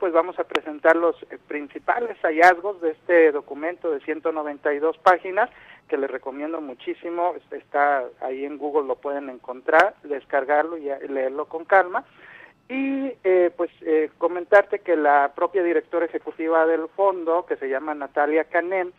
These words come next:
nos planteó una reflexión súper interesante, donde nos dice que, eh, tradicionalmente, pues, las tasas de natalidad se consideraban o un problema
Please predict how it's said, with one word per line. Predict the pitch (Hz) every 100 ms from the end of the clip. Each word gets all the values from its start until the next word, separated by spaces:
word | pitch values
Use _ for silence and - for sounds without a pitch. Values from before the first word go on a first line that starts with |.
| - - - -
nos | 196 190
planteó | 196 196 220
una | 240 254
reflexión | 240 185 - 208 202 -
súper | 233 214
interesante, | 185 170 156 - 156 151 170 180 _ 160
donde | 160 160
nos | 165 170 156
dice | 170 190 214 202 -
que, | 185 185 190 -
eh, | 160 156 151 147
tradicionalmente, | - 151 151 160 156 175 185 180 185
pues, | - 165
las | 143 -
tasas | 156 190
de | 170
natalidad | 165 156 147 143 147 170 156 _
se | 170 -
consideraban | 147 - 151 147 160 180 190 -
o | 160
un | 185 233
problema | 214 190 214 240